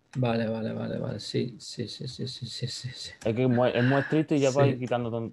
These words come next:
Speaker 2: cosas de eso.
Speaker 1: Sí, sí, sí, sí, sí, sí, sí, sí. Míralo.
Speaker 2: No, pero no te
Speaker 1: Ahí
Speaker 2: da
Speaker 1: estaba. ¿Cómo que no?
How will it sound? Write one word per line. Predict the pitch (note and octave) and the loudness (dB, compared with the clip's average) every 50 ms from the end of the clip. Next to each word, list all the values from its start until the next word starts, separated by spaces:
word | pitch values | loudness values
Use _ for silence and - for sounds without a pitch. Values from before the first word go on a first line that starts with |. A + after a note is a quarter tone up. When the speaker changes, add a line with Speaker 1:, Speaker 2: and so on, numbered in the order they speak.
| - | -4
Speaker 2:
cosas | _ B2 A#2 A#2+ A#2+ A#2 | _ -2 0 2 2 2
de | B2 B2 | 4 2
eso. | G#2 F2 - - | 2 2 0 0
Speaker 1:
Sí, | B2 A#2+ A#2+ | 2 2 0
sí, | A#2+ - - B2 A2+ | 0 0 0 0 0
sí, | - - A#2+ A#2 | 0 0 0 0
sí, | A2 - - B2+ A2+ | 0 0 0 0 0
sí, | - - - A#2 G#2+ | 0 0 -2 -2 -2
sí, | - - A2+ | -2 -6 -6
sí, | G#2 - - A2+ G2+ | -6 -4 -6 -6 -4
sí. | - A#2+ A2 G#2+ - _ _ _ _ _ _ _ _ _ _ _ _ _ _ _ _ _ _ _ - | -6 -8 -10 -10 -14 _ _ _ _ _ _ _ _ _ _ _ _ _ _ _ _ _ _ _ -2
Míralo. | - C3 C3 C3 B2 - - - - _ _ _ _ _ _ _ | 0 2 4 4 2 0 -2 -6 -14 _ _ _ _ _ _ _
Speaker 2:
No, | G2+ G2+ G2 - - _ _ _ _ _ - | -6 -6 -6 -8 -12 _ _ _ _ _ -4
pero | G2 F#2+ | -2 -2
no | F#2 F#2+ F#2+ F#2 | 0 -2 -2 0
te | - G2+ | 4 6
Speaker 1:
Ahí | C3 B2+ | 6 6
Speaker 2:
da | F#2 | 8
Speaker 1:
estaba. | F#2 C#3 C3+ C3 - - - - - - _ _ _ _ _ _ _ _ _ _ _ _ _ _ _ | 6 6 6 6 4 2 -2 -6 -12 -18 _ _ _ _ _ _ _ _ _ _ _ _ _ _ _
¿Cómo | - D3 C#3 C3+ | 4 6 8 10
que | B2+ B2+ | 10 10
no? | C3+ E3 G3 - - - | 10 8 6 6 2 -6